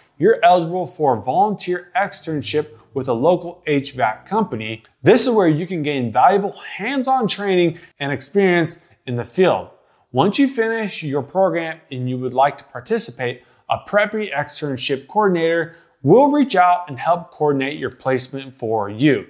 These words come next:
You also might be wondering, "Well, this is a, I get a lot for this," and you do. You're probably wondering, "How much does it cost?"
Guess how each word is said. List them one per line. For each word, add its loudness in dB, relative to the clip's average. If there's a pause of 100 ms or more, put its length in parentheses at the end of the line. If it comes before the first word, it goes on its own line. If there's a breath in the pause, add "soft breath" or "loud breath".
(120)
You -2
also 4
might 0
be -4
wondering, -2
"Well, 2
this 4
is 2
a, -4
I 2
get 2
a 2
lot 0
for -6
this," -6
and -6
you -8
do. 0
You're 0
probably 4
wondering, -6
"How -8
much -12
does -10
it -12
cost?" 2